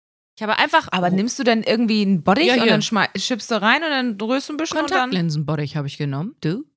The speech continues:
Speaker 2: Ach,
Speaker 1: Und dann habe ich da die
Speaker 2: ach.
Speaker 1: knallige Neonfarbe reingemacht von, ich sag mal, Marken können wir ja nennen, Catrice, ne?
Speaker 2: Ja.
Speaker 1: Gab's da?
Speaker 2: Ja, ja, das
Speaker 1: Ja,
Speaker 2: ist
Speaker 1: ich
Speaker 2: ja, hier,
Speaker 1: weiß.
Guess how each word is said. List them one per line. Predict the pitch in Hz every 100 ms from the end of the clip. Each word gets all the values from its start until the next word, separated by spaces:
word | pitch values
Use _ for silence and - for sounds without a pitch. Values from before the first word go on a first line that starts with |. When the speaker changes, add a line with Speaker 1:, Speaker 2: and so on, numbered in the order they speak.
| _ -
Speaker 2:
Ach, | 320 -
Speaker 1:
Und | 302
dann | 233 190
habe | 190 185
ich |
da | 185 170
die | 165 165
Speaker 2:
ach. | -
Speaker 1:
knallige | 247 175 156 151 147
Neonfarbe | 214 240 131 - 156 143 143
reingemacht | 139 139 139 147 214
von, | - 170 160 -
ich | 160
sag | 202 165
mal, | 151
Marken | 151 160 160
können | 160 147
wir |
ja | 127 120
nennen, | 123 95 202
Catrice, | - - - 165 220 - -
ne? | 160 185
Speaker 2:
Ja. | 131
Speaker 1:
Gab's | 165 175
da? | - 381 - -
Speaker 2:
Ja, |
ja, | 269 320
das | 392 269
Speaker 1:
Ja, | 220
Speaker 2:
ist | 214
Speaker 1:
ich | 294
Speaker 2:
ja, | 370
hier, |
Speaker 1:
weiß. | 370 415